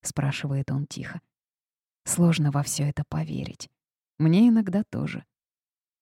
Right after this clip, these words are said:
Пайпер отстраняется, смотрит на него и замечает что-то новое в его глазах. "Мы не торопимся", выпаливает она вопрос, который беспокоит ее весь день.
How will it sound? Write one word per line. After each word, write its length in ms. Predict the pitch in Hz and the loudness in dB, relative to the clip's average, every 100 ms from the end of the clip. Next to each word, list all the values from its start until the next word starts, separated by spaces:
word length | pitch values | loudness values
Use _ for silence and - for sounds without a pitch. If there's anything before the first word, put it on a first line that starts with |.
| _ _ _ _ _ _ _ | _ _ _ _ _ _ _
Пайпер 360 | 190 190 - 160 | 4 4 4 0
отстраняется, 1000 | - - - 180 175 135 - - - - _ | 0 -4 0 2 2 0 -6 -8 -10 -12 _
смотрит 640 | - - 147 160 170 156 | -4 0 2 2 0 -2
на 80 | 156 | 2
него 300 | 147 143 143 | 2 4 4
и 80 | 143 | 2
замечает 580 | 143 147 147 - 180 175 | 4 4 2 2 0 0
что-то 380 | - - 139 160 | -4 -4 0 2
новое 440 | 165 202 196 151 | 4 4 4 2
в 40 | |
его 280 | 135 131 127 | 0 -2 -2
глазах. 520 | 117 127 135 - - - _ _ _ _ _ _ _ _ - | -4 -4 -6 -8 -12 -18 _ _ _ _ _ _ _ _ 6
"Мы 280 | 202 214 208 | 12 12 12
не 160 | 196 | 12
торопимся", 760 | 190 208 247 247 143 139 - 120 _ _ _ | 8 6 4 2 0 -2 -4 -8 _ _ _
выпаливает 680 | 139 151 143 143 139 139 135 | -2 0 2 0 2 0 0
она 180 | 139 139 | 0 2
вопрос, 400 | 139 - 165 180 | 0 0 0 -2
который 400 | - 127 143 143 | -4 -2 0 0
беспокоит 640 | 135 139 139 - 151 139 | 0 -2 -4 0 0 0
ее 280 | 139 139 139 | -2 -2 -2
весь 260 | 135 147 147 | -2 -2 -2
день. 260 | 127 123 | -6 -6